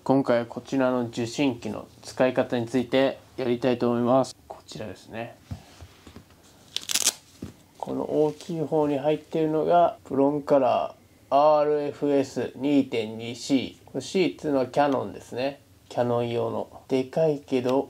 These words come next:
これすごいいいです。こう、カメラにつけるところは、くるくる回す。こんな感じです。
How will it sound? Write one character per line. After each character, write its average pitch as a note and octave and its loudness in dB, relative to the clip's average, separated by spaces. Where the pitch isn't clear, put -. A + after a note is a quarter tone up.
こ B2 -6
れ B2 -4
す - -14
ご B2 -2
い G#2+ -8
い - -
い - -8
で - -14
す。 - -20
こ - -4
う、 - -16
カ E3+ 0
メ D#3+ 2
ラ C#3+ 4
に B2 -2
つ - -16
け C#3 2
る B2+ 0
と A#2+ -4
こ B2 -4
ろ B2 -2
は、 B2 0
く - -6
る C3 2
く B2 -8
る G#2+ -8
回 A#2 -4
す。 - -20
こ - -2
ん B2+ -2
な B2 -2
感 A#2 -2
じ A2+ -10
で G#2 -6
す。 - -20